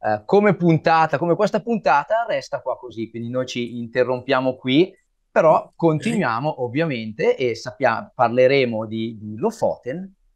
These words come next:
Speaker 1: i-, le meravigliose isole Lofoten, e quindi chi vorrà continuare per capire anche le differenze dei viaggi sa che si connetterà anche la prossima settimana al Paese dei Balocchi e troverà anche la nostra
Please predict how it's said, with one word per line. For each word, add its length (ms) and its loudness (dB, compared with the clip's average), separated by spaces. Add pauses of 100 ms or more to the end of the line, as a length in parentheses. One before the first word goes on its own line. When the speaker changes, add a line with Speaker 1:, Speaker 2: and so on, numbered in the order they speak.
Speaker 1:
i-, 180 -4
le 120 -2
meravigliose 600 -4
isole 300 -4
Lofoten, 600 -6
e 100 -8
quindi 300 -8
chi 220 -4
vorrà 560 2
continuare 640 -2
per 120 -6
capire 280 -4
anche 140 -6
le 60 -6
differenze 400 -10
dei 140 -4
viaggi 400 -6
sa 300 -8
che 260 -6 (260)
si 260 2
connetterà 540 2
anche 260 0
la 120 0
prossima 400 -2
settimana 520 -2
al 100 -14
Paese 200 -6
dei 120 -4
Balocchi 500 -2
e 160 -4
troverà 500 -4
anche 280 -8
la 100 2
nostra 400 -6